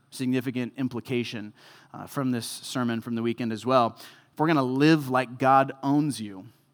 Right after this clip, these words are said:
we need to recognize God owns us, which means he also owns our marriage, and he also owns our family. S-,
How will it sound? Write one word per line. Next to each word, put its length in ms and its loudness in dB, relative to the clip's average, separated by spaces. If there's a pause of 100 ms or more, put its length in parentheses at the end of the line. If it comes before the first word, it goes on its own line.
(1900)
we 100 -4
need 80 2
to 60 -2
recognize 560 2
God 240 6
owns 600 0 (920)
us, 480 0 (760)
which 200 -6
means 760 0 (320)
he 160 -2
also 580 0
owns 800 0 (600)
our 180 4
marriage, 680 0 (580)
and 100 0
he 100 2
also 440 0
owns 640 0 (160)
our 120 0
family. 460 0 (1040)
S-, 240 -16